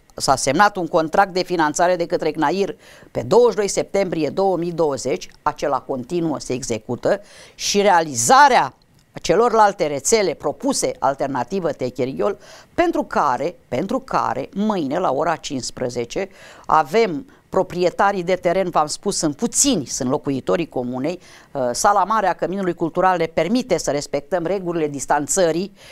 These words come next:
uh, și să o facem întâlnirea, dezbaterea publică fizic pentru a explica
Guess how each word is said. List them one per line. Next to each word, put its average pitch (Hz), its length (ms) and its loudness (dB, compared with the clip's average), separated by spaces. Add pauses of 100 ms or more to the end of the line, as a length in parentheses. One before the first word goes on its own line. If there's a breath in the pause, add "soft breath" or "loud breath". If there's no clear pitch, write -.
(160 loud breath)
uh, 165 200 0
și 233 260 -4
să 214 160 -2
o 175 100 2
facem 208 580 -2 (220 loud breath)
întâlnirea, 180 640 0
dezbaterea 165 540 -2
publică 170 680 -4 (200 loud breath)
fizic 214 720 0 (240)
pentru 160 240 0
a 151 40 4
explica 185 680 0